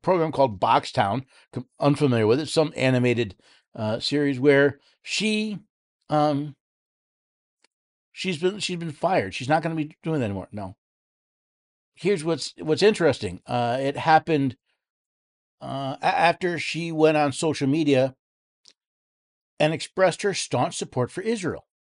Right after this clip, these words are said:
and a repudiation of the terrorist group Hamas. She looked at what was happened. She said she would support Israel and, you know,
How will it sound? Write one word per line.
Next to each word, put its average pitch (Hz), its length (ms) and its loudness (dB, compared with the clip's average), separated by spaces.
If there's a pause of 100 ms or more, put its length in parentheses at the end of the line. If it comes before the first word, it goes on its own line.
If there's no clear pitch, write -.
(380)
and 170 140 4
a 165 40 4
repudiation 165 960 2 (380)
of 139 480 6 (440)
the 151 120 0
terrorist 127 480 0
group 104 260 -8 (260)
Hamas. - 580 -8 (1300)
She 233 220 2
looked 175 340 2
at 180 60 4
what 156 180 2
was 139 180 4
happened. 147 420 2
She 156 140 -4
said 151 280 4
she - 80 -4
would 147 160 2
support 135 400 0
Israel 233 560 6 (220)
and, 147 400 6 (180)
you 156 80 -4
know, 143 180 2